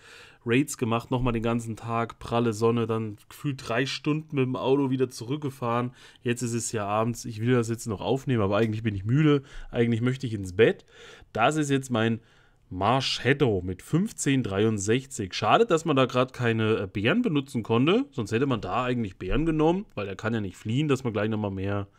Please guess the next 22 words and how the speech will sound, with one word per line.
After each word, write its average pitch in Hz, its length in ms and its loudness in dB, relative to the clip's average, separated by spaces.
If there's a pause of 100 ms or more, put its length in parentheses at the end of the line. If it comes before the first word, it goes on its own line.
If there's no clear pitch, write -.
(360)
äh, 90 460 -8 (760)
Bonbons 190 460 -2
kriegt. 92 300 -4
Man 90 120 -8
sieht 131 140 4
auch 135 80 4
schön 135 240 2
hier 117 80 0
hinten 131 180 -2
den 92 140 -6
Schatten, 185 400 0 (340)
den 131 100 2
er 127 100 2
nach 107 280 -4
sich 135 240 -4
zieht. 117 320 -4
Hier 95 160 -8
wedelt 120 260 2
ein 110 60 -6
bisschen 117 300 -6
was 87 200 -10
rum. 175 280 2